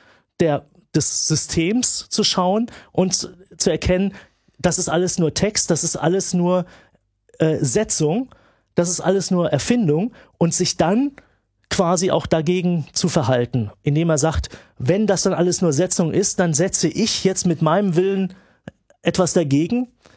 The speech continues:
was dann System, äh, aufsprengend ist.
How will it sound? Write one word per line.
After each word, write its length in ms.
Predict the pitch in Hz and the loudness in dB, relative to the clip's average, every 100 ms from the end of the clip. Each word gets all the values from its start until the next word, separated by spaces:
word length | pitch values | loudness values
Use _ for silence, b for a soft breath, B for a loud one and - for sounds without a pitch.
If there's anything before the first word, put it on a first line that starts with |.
| b - | b -2
was 340 | 180 - - | -2 -2 0
dann 300 | - 180 147 | 0 0 -2
System, 640 | - 170 - 185 190 165 b b b b _ _ _ _ - | -2 -2 0 0 0 -2 b b b b _ _ _ _ -2
äh, 360 | 160 156 147 - - _ | 0 2 0 -4 -14 _
aufsprengend 800 | 165 175 - - 139 123 113 - | -2 0 -2 0 0 0 0 -4
ist. 340 | 104 - - | -4 -4 -6